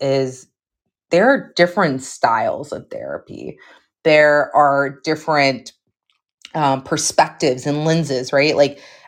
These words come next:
as a therapist, I don't just come in with my skills. I come in with my entire history. I come with my ability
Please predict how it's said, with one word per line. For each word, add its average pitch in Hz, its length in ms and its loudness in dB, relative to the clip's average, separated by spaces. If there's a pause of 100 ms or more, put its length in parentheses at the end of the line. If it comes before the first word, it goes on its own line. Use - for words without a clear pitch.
as 185 200 2
a 175 200 -8
therapist, 156 720 2
I 160 80 2
don't 175 280 2
just 180 160 -6
come 156 340 -4
in 151 120 -2
with 143 180 -6
my 131 140 -6
skills. 196 760 -4 (580)
I 160 120 2
come 202 360 -4
in 185 120 2
with 165 160 -2
my 156 120 2
entire 147 460 0
history. 127 540 -6
I 131 100 0
come 170 220 -2
with 165 160 0
my 147 160 0
ability 139 760 -2